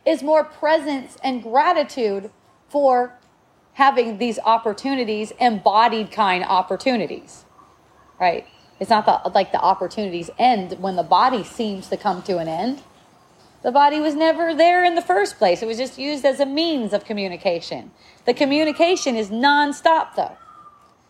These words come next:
So we open up to the communication by just denying truth to the thought that the person is dead.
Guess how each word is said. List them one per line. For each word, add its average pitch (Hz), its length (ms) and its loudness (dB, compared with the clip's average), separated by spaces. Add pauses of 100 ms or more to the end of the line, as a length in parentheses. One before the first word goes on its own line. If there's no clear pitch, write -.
So 277 180 2
we 269 160 -2
open 302 340 2
up 320 180 -2
to - 80 -16
the 247 100 -4
communication 285 1000 -4 (300)
by 277 160 4
just 285 200 -8
denying 262 460 -2
truth 330 420 -10
to 285 120 -10
the 247 120 0
thought 269 440 2
that 247 100 2
the 262 80 0
person 294 480 -2
is 202 140 -8
dead. 220 560 2